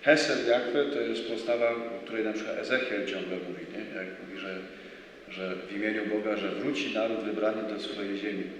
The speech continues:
A mi, w was nie ma żadnego tytułu po temu, żeby to zrobić.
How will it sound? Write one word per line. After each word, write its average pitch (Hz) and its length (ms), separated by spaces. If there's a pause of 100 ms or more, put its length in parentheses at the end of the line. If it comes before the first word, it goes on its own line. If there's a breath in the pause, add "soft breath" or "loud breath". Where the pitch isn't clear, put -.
(360 loud breath)
A - 100
mi, 104 200 (360)
w - 20
was 123 280
nie 123 80
ma 120 160
żadnego 123 360 (160)
tytułu - 320
po - 260
temu, - 200
żeby - 280
to - 80
zrobić. - 400